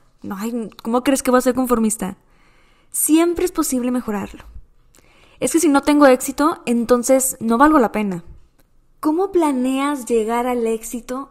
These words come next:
si no piensas que siempre es posible ser mejor y que tu mejor versión está ahí al lado de ti?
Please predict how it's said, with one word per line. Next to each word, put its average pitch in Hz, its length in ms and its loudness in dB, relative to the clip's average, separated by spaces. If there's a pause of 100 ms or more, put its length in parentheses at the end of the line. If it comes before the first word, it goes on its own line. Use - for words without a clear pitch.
si 226 340 -8
no 240 440 -4
piensas 254 440 -4
que 226 140 -10 (140)
siempre 302 400 -2
es - 60 -6
posible 277 460 -2
ser 262 220 -4
mejor 262 380 -4
y 214 60 -8
que 226 120 -8
tu 226 140 -6
mejor 233 340 -4
versión 311 420 -6 (280)
está 262 300 -4
ahí 269 220 0
al 226 140 -2
lado 240 200 -2
de 214 140 -2
ti? 196 300 -12